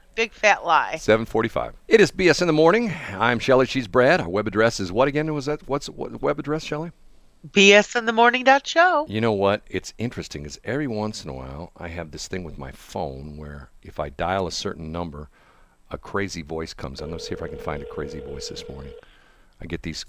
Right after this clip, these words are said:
Speaker 2: weird voices when I dial my phone. And sometimes they're, like, strange, weird voices. You know, I mean, so they scratch my head and I go like, "How'd I dial that number?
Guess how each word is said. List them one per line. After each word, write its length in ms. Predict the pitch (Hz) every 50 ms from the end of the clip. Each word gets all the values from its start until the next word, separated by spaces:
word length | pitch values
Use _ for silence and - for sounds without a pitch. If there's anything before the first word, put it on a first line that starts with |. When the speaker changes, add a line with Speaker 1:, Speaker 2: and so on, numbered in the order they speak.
| - -
Speaker 2:
weird 280 | 90 92 82 85 78
voices 400 | 76 80 78 82 80 - - -
when 120 | 82 73 76
I 40 |
dial 220 | 73 73 76 76 76
my 120 | 76 73 71
phone. 420 | - - 80 76 78 78 71 65 - - _ -
And 100 | - -
sometimes 400 | - 95 82 - 87 76 73 71
they're, 180 | 76 78 73 73
like, 220 | 71 67 71 -
strange, 500 | - - - 90 85 82 80 80 - - - - - - - - - -
weird 340 | 95 95 92 92 85 -
voices. 420 | - 90 87 85 82 - 80 - - - - - - - - 50 50 - - - - _ _ _ _ _ _ - _ _ _ _ - _
You 80 | - 90
know, 260 | 85 82 82 80 76 _ - - _ _ -
I 40 | 82
mean, 120 | 80 78
so 140 | - - -
they 80 | -
scratch 420 | - - - - 104 95 90 82 -
my 80 | 87
head 200 | 80 78 85 85
and 100 | 82 80
I 20 | 80
go 120 | 76 80 78
like, 120 | 76 -
"How'd 280 | - - 110 147 175 156
I 80 | 117 107
dial 240 | - 101 101 110 107
that 160 | 92 82 -
number? 300 | 90 92 90 80 -